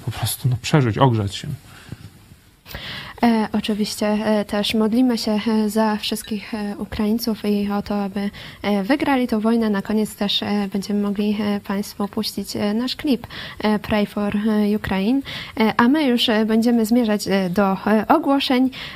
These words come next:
Speaker 2: E, jak zwykle przypominamy Wam, e, o wsparciu telewizji Idź Pod Prąd, ponieważ jesteśmy już na półmetku, no, szesnasty grudnia i jakbyś mógł przedstawić, e, najnowsze dane, ile mamy na dzisiaj gitar?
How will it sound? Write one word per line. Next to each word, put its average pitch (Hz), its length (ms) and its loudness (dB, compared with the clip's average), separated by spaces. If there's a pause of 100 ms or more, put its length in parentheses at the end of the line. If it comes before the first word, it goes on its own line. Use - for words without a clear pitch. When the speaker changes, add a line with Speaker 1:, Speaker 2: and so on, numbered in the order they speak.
Speaker 2:
E, 214 200 4
jak 254 240 2
zwykle 285 600 2
przypominamy 226 840 2
Wam, 202 300 2 (200)
e, 208 360 2
o 208 140 0
wsparciu 349 520 0
telewizji 196 480 -2
Idź 190 100 -6
Pod - 140 -8
Prąd, 196 340 -4
ponieważ 202 400 0
jesteśmy 196 420 -4
już 202 180 -2 (320)
na 202 220 4
półmetku, 247 640 -2
no, 190 180 0
szesnasty 233 560 0
grudnia 214 460 2 (280)
i 254 240 6
jakbyś 240 380 2
mógł 285 200 4
przedstawić, 247 640 2
e, 214 180 4
najnowsze 233 480 2
dane, 226 240 4
ile 262 440 4
mamy 226 260 4
na 220 120 4
dzisiaj 208 300 0
gitar? - 380 -2